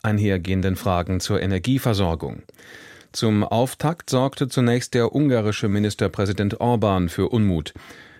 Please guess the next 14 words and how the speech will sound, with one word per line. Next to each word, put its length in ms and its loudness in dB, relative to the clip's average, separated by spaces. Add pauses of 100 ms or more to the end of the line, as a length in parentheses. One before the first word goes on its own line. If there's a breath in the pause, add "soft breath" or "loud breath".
(140 loud breath)
Er 200 2
bekräftigte 720 -2
die 100 0
Blockade 540 0
des 260 -2
E-U-Darlehens 1000 0
in 160 0
Höhe 240 2
von 300 0
bis 180 -2
zu 140 0
neunzig 420 0
Milliarden 480 0
Euro. 480 0